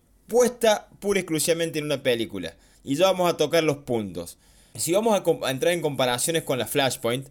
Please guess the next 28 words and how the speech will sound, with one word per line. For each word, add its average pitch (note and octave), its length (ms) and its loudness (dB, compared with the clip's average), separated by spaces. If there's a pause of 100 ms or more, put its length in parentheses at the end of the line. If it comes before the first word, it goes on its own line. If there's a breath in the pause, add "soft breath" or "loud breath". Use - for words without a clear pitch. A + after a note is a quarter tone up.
(400 soft breath)
estamos C#3 320 -2
hablando C#3+ 380 0
de C3 180 -2
que B2 380 -2 (440)
si - 360 -4
él B3 120 0
cambia F#3+ 360 2
el D#3 100 2
pasado, C3 880 2 (200)
o F#2+ 120 -4
lo F#2 200 -6
que C3 100 -4
él C3 100 -4
piensa C#3 420 -2
que A#2 100 -4
es A#2 80 -4
su A2 140 -8
pasado, A2 640 -2 (460 soft breath)
los C#3+ 200 0
padres G#3+ 380 4
de F3+ 80 2
Bruce G3+ 200 2
no G3+ 100 0
mueren. G3 460 2 (200)
Quien D3+ 180 -2
muere G3+ 260 2
es E3 60 -2
Bruce. G#3 360 -4